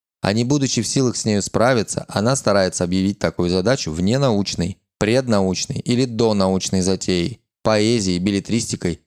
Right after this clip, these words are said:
и тому подобными именами, которые ей кажутся ругательными и уничижительными. Но против такой позиции права все же поэзия. Она, даже при формальной неправильности своих доводов, гораздо ближе к конкретной истине,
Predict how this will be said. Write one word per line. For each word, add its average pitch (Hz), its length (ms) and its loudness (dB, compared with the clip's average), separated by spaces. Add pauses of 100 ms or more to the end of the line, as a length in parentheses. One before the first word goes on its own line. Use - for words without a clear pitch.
и 113 100 0
тому 123 260 2
подобными 107 580 2
именами, 98 580 2
которые 98 480 0
ей 90 60 0
кажутся 101 400 0
ругательными 92 640 0
и - 140 -4
уничижительными. 92 1000 0 (420)
Но 98 80 -2
против 147 300 -2
такой 127 280 -2
позиции 113 520 0
права 95 400 0
все 98 240 -2
же 90 140 -2
поэзия. 92 640 -2 (420)
Она, 113 500 0
даже 101 280 0
при 104 140 -2
формальной 113 520 0
неправильности 98 720 0
своих 95 320 0
доводов, 113 460 0 (240)
гораздо 104 560 2
ближе 101 320 0
к - 40 -10
конкретной 101 520 0
истине, 101 560 -2